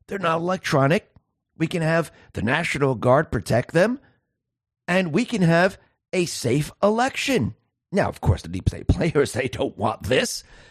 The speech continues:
They don't want paper ballots. They can't cheat in paper ballots. It's very, very difficult to cheat. And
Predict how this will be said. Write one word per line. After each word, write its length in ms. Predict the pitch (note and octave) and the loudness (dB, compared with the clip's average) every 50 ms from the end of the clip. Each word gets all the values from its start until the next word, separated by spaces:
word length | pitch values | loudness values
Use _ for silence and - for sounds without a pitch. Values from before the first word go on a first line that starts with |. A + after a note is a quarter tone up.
| - _ _ - | -20 _ _ -4
They 220 | - G#3 C#4 D4 | -2 0 0 2
don't 320 | C4 B3 G3+ C3+ G2+ - - | 4 4 4 2 0 -2 -2
want 320 | G#2 C3 D#3 F3+ F#3+ F#3 - _ _ _ _ _ _ _ | 4 4 6 6 4 2 -4 _ _ _ _ _ _ _
paper 400 | - - F3 G3+ - - D3 C#3 | 0 0 0 0 2 2 2 2
ballots. 380 | A2+ - B2 A#2 C#3+ G#3 - - | 2 4 2 2 2 0 0 -2
They 100 | D#3 A2 | -4 -4
can't 240 | - - B2 - - | -4 -6 -6 -6 -6
cheat 220 | - - E4 A#3+ | -8 -8 -8 -8
in 100 | F#3 - | -8 -6
paper 280 | - - C3 - - F2+ | -2 -2 -2 -2 -4 -4
ballots. 320 | F#2 F#2+ - - - - | -4 -4 -6 -6 -10 -12
It's 100 | - - | -12 -8
very, 160 | - F#2 A2+ | -6 -6 -2
very 200 | G#2+ C3 D#3 F3+ | -2 0 0 0
difficult 360 | F3 A#3 A#3+ - - - - - | -2 -4 -6 -6 -6 -8 -8 -8
to 40 | A#2 | -10
cheat. 320 | - - G#2 E2 - - - _ _ _ _ _ _ _ _ _ _ _ _ _ | -8 -6 -6 -6 -8 -10 -18 _ _ _ _ _ _ _ _ _ _ _ _ _
And 280 | G#3 C4 C#4 C#4 B3+ | -2 0 0 0 -2